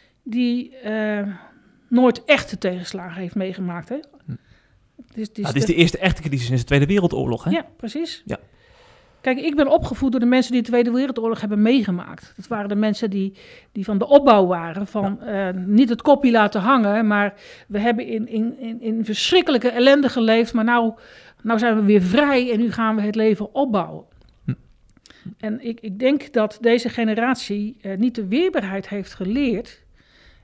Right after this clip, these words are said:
Speaker 1: en niet meer de verbondenheid heeft ervaren,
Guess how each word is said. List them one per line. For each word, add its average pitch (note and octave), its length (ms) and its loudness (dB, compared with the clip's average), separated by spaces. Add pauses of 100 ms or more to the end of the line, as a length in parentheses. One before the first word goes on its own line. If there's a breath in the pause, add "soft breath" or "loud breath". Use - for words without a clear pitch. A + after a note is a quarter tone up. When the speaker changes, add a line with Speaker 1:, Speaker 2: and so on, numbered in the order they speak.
Speaker 1:
en D#4+ 280 4
niet E4 260 2
meer D4 180 0
de B3 100 0
verbondenheid G3 1040 0
heeft F3+ 300 -10
ervaren, F#3 600 -6